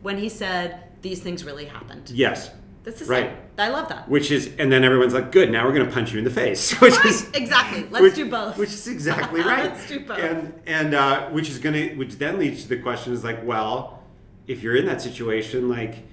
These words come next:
Speaker 2: do you, should you apologize? And maybe the answer is like, like
Speaker 1: You should apologize and get punched in the face
Speaker 2: Yeah,
Speaker 1: or lose
Speaker 2: that's
Speaker 1: your
Speaker 2: exactly
Speaker 1: job.
Speaker 2: it. That's
Speaker 1: Yeah.
Speaker 2: exactly it.
Speaker 1: Okay, good.
Speaker 2: So,
Speaker 1: We fixed it.
Speaker 2: um,
Speaker 1: We solved it.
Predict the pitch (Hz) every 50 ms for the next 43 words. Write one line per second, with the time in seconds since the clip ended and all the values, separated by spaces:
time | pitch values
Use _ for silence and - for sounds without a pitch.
0 | - - - - - - - 110 113 120 123 127 - - - - - 165 185 120
1 | - - - 120 95 95 95 95 95 92 107 98 113 104 104 110 117 123 123 123
2 | 123 127 127 127 123 123 120 107 120 117 117 117 - - - - - - - -
3 | 131 117 107 104 - - - - - - - - 170 165 226 233 233 220 208 208
4 | 220 233 233 233 226 - - 214 240 254 208 - - 151 147 143 - - 143 139
5 | 135 - 135 135 135 - 113 - 175 180 175 170 175 170 170 156 156 143 - -
6 | 110 98 - 104 92 87 - 107 104 107 113 107 - - - - 214 240 185 -
7 | 92 90 - - 101 - 240 - 359 359 359 508 587 605 - - - - - 123
8 | 123 117 113 107 107 110 113 110 127 117 110 107 104 101 98 95 202 208 - -
9 | 202 185 190 180 185 185 - -